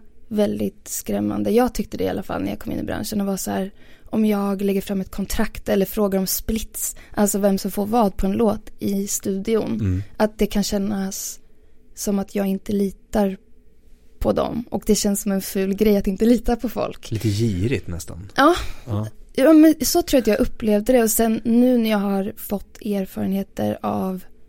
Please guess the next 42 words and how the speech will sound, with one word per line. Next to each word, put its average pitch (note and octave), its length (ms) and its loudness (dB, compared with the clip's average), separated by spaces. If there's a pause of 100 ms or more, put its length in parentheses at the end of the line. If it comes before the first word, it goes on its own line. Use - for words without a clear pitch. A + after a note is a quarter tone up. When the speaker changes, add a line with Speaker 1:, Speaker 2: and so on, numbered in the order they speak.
(240)
Speaker 1:
dåliga G#3+ 600 6
erfarenheter G#3 440 -2
av G#3 80 0
att G#3 100 -4
jag G3+ 80 0
inte G3+ 180 -2
haft - 120 -10
kontrakt - 380 -4
på A3 80 -6
plats, - 520 -4 (520)
ehm, A3+ 720 -4 (160)
så G3+ 420 0
har G3+ 260 0
jag G3 100 4
väl G3 100 2
insett F#3+ 380 -2 (100)
att F#3+ 140 -4 (300)
lägga F#3+ 200 0
fram G3 140 -4
ett F#3 100 -6
kontrakt - 440 0
är A3 40 -2
snarare G3+ 600 -2
en G3 420 -2 (400)
gest - 640 -4
att - 400 -8 (380)
det - 80 0
här F#3+ 200 0
är F#3 60 -2
för - 120 -6
att F#3 100 -4
vi F#3+ 120 -2
ska A#3 300 0
kunna G#3 220 -6
lita G3 200 -8
på - 80 -10
varandra. G3+ 220 -6
Jag G3 80 -2
vill G3 380 0
lita G3 320 -4
på - 140 -8
dig. A3 300 -8